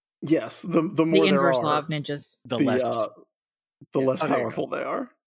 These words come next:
Speaker 3: Right, right. There was a zillion circuses, and they all just fucking die. Um,
Speaker 1: Yeah.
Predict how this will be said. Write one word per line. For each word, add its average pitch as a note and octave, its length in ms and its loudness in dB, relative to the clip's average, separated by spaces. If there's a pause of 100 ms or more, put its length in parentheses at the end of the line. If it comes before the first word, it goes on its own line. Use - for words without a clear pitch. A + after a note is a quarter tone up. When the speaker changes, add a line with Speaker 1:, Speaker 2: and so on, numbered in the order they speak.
Speaker 3:
Right, G#2+ 240 -6
right. G#2+ 200 -8 (500)
There F#3 120 6
was D#3+ 100 2
a E3+ 40 4
zillion F3 580 2 (300)
circuses, C3+ 520 0
and C3+ 100 0
they C3+ 80 2
all C3 140 2
just B2+ 300 -6
fucking B2+ 360 -2
die. G#2 320 0 (340)
Um, F#3+ 320 4 (260)
Speaker 1:
Yeah. - 80 6